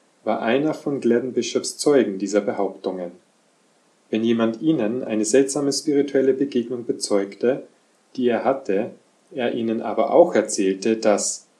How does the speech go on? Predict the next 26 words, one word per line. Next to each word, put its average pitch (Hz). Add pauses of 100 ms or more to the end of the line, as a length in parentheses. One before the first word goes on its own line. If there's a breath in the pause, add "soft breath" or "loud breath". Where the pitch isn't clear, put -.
(100)
er 135
sich 107
mit 98
Jesus 113
unterhalten 107
habe, 98
der 110
die 104
Gestalt 104
eines -
Rehs 139
annahm, 92 (320 loud breath)
er 113
den 101
Teufel 131
auf 104
vier 107
Füßen 160
mit 104
einem 95
Eselskopf -
gesehen 139
habe, 143 (640 soft breath)
er 123
einen 110
Teil 123